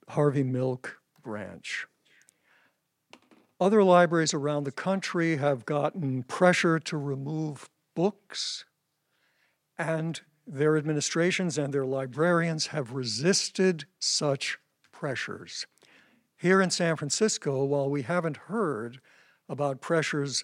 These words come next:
about books or removal, what do we have? We have a few people in one story numbering sixteen from the neighborhood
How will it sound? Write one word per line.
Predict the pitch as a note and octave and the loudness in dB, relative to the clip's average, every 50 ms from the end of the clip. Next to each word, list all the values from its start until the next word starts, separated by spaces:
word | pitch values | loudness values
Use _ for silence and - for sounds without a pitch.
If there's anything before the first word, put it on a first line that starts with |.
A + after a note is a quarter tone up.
| _ - | _ -12
about | - C3 B2 C3+ C3 B2+ B2 - _ | -14 -10 -8 -8 -8 -8 -10 -8 _
books | - D#3 D3 - - - - | -2 -2 -2 -2 -4 -4 -2
or | - D#3+ D#3+ E3 | 0 2 2 2
removal, | D3+ C#3 C3+ C#3+ F#3 B3 F3 C3 A#2+ G#2+ C3+ D3 - _ _ _ _ _ _ _ _ - - _ _ _ _ _ _ _ _ - | 2 0 -2 -2 -2 -4 -4 -4 -8 -10 -10 -14 -18 _ _ _ _ _ _ _ _ -20 -20 _ _ _ _ _ _ _ _ -4
what | D#3 E3 | -2 2
do | F#3 G3 | 4 4
we | F#3+ G3+ F#3 | 4 4 2
have? | E3 G3+ A#3+ A#3+ G3+ C3+ - A2 - - - _ _ _ _ _ _ _ _ _ _ - | 2 0 0 -2 -2 -4 -8 -12 -18 -20 -20 _ _ _ _ _ _ _ _ _ _ -8
We | - D3+ D#3 | -4 -2 0
have | C#3+ D#3 E3+ D#3+ D#3 C#3 | 2 4 4 4 4 4
a | D3+ | 2
few | C#3+ - - F#3 G3+ A3+ | 0 0 0 0 0 0
people | G#3+ - F3 D3+ D3 - E3 F3+ G#3 A3+ - _ _ _ _ _ _ _ _ _ _ _ _ - - | 0 0 -2 -2 -2 -2 -2 -4 -4 -4 -6 _ _ _ _ _ _ _ _ _ _ _ _ -6 -6
in | B2+ C3 B2+ | -4 -2 0
one | C#3 D#3 D#3+ E3 | 0 0 0 0
story | - - - D#3 D#3 D#3 D3+ | -2 -2 0 2 2 2 2
numbering | D#3 D3+ D3+ D3 C#3+ D3+ C#3+ C#3 | 0 0 -2 -2 -2 -2 -4 -4
sixteen | C3+ - - F3+ E3 - - - F3+ E3+ D#3+ | -4 -4 -4 -4 -6 -6 -6 -4 -4 -2 -2
from | - - D#3 C#3+ C#3 | -2 -2 -2 -2 -2
the | C3+ | -2
neighborhood | C3+ C#3 C#3+ D3 D#3+ D#3+ D#3+ F3+ F3+ F#3 F#3 | -2 -2 -2 0 -2 -2 -2 -2 -4 -4 -8